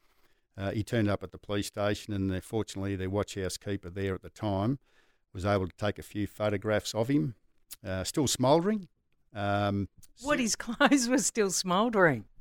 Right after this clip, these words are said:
Speaker 1: Yeah, he had, uh, they, they identified, uh, s-, smoke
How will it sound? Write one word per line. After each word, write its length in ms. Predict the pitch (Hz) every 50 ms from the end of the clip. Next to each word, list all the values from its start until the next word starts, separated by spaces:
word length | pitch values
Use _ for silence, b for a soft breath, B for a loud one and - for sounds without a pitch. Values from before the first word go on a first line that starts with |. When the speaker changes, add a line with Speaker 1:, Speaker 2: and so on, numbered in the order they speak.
| -
Speaker 1:
Yeah, 160 | - 123 123 127
he 100 | 127 139
had, 240 | 143 120 104 95 117
uh, 400 | 113 113 110 104 110 110 117 120 - _ _ - - - _ - 127
they, 280 | 117 131 147 160 165 - - _ _ _ _ -
they 580 | - 123 127 139 151 147 143 135 120 113 117 - -
identified, 880 | 113 113 98 110 110 113 104 - - 110 104 104 101 101 101 101 95 - - _ _ _ _ _ _ _ _ _ _ _ _ _ -
uh, 300 | 98 92 87 90 90 92
s-, 200 | 90 - - - - _ _ _ _ _ _ _
smoke 400 | - - - - - 107 110 110